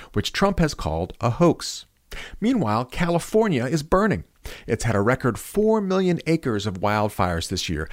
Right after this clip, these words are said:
twice the previous record, along with thirty-one fire fatalities and more than eight thousand four hundred homes and businesses burned to the ground. Scientists have concluded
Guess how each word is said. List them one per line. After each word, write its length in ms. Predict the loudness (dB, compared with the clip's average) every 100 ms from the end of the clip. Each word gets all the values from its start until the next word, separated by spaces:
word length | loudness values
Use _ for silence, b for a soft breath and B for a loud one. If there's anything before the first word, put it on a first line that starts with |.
| B -6
twice 440 | -2 2 2 2
the 80 | -2
previous 520 | -2 -2 0 0 0
record, 380 | -2 -4 -8 -16 B B B
along 380 | -2 0 2 2
with 100 | -2
thirty-one 680 | -4 2 4 4 4 2 2
fire 380 | 0 0 2 2
fatalities 760 | 0 -2 -2 -2 -4 -6 -8 B B
and 140 | -2 2
more 240 | 4 4
than 160 | 2 0 0
eight 240 | 0 -2
thousand 500 | -4 -2 -2 -4 -6
four 340 | -6 -2 -2
hundred 420 | -2 -4 -4 -4 -2
homes 440 | 2 2 2 -2
and 160 | -2 0
businesses 540 | 0 -2 -4 -6 -8
burned 520 | -2 0 2 0 -2 -6
to 100 | -6
the 80 | -4
ground. 560 | -2 -2 -2 -6 -14 -20 _ _ B B B
Scientists 680 | -8 -2 0 0 0 0 0
have 160 | -2 -4
concluded 520 | -6 -2 -2 -2